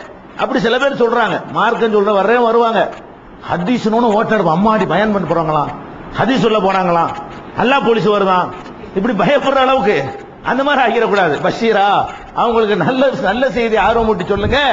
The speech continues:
"வலா து அசீரா", அவங்களுக்கு வந்து கஷ்டமா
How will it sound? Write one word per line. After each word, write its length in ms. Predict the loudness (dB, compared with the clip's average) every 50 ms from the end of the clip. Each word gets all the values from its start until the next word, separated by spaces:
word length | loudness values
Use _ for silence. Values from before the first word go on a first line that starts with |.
| -2 -2 -6 -12 -16 -16 -8 -2
"வலா 260 | 0 2 2 4 4 2
து 160 | 2 2 0 0
அசீரா", 480 | 0 0 0 0 0 2 2 2 2 2 2 2 0 0 -4 -10 -14 -18 -20 -14 -4
அவங்களுக்கு 420 | -2 0 2 2 2 2 2 2 0
வந்து 180 | 0 0 0 0
கஷ்டமா 480 | 0 -2 -2 0 0 0 2 2 2